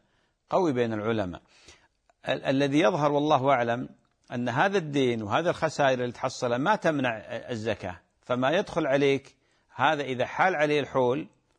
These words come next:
الآن أنت دخلت عليك عشرين ألف، زين، تستقبل فيها سنة جديدة،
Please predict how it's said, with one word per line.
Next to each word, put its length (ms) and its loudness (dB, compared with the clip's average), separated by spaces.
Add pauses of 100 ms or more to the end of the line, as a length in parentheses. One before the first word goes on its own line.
(140)
الآن 320 -2
أنت 440 -4 (340)
دخلت 500 0
عليك 260 0
عشرين 380 0
ألف، 280 -4
زين، 400 0 (340)
تستقبل 520 -2
فيها 200 -2
سنة 240 -2
جديدة، 480 0